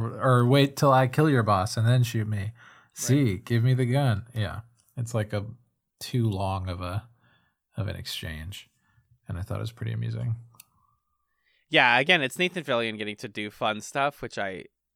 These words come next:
Speaker 2: always am, am here for. That's, like, what you come to this show for, mostly.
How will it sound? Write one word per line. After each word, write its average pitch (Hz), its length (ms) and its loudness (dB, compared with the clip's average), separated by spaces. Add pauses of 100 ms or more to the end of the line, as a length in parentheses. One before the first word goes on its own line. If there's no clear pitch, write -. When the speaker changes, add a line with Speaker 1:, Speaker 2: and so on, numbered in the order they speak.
(140)
Speaker 2:
always 110 400 -8
am, 107 120 -14 (140)
am 123 120 -10
here 113 220 -6
for. 139 340 -6
That's, 139 180 -6
like, - 160 -4
what 120 220 -2
you 113 80 -12
come 117 240 -6
to 120 100 -14
this 104 160 -12
show 120 260 -8
for, 170 240 -8
mostly. 170 540 -12